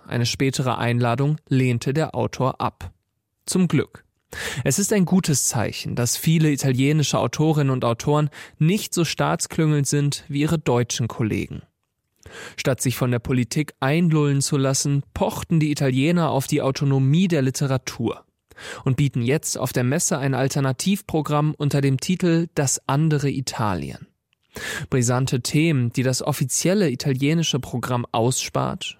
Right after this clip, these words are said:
wie die Kriege in der Ukraine und in Gaza, die Gefahr eines neuerlichen Faschismus oder die zunehmende Zensur der öffentlich-rechtlichen Sender in Italien, finden so ihren Weg ins Programm der Buchmesse.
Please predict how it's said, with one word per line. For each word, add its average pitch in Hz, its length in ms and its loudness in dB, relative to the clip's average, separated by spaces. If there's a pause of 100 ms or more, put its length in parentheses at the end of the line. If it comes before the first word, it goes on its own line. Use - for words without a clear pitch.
wie 147 140 2
die 139 100 2
Kriege 165 380 0
in 143 100 0
der 135 140 2
Ukraine 147 580 2
und 113 160 -4
in 117 140 2
Gaza, 127 500 0 (320)
die 135 80 0
Gefahr 123 460 0
eines 120 260 0
neuerlichen 131 560 2
Faschismus 147 720 0 (480)
oder 196 320 4
die 151 140 2
zunehmende 165 640 2
Zensur 127 640 0
der - 160 0
öffentlich-rechtlichen 127 1000 -2
Sender 127 300 0
in 120 80 0
Italien, 139 640 0 (280)
finden 151 380 0
so 147 300 2
ihren 131 380 0
Weg 139 260 0
ins 139 180 -2
Programm 117 500 -2
der 131 100 2
Buchmesse. 120 680 -2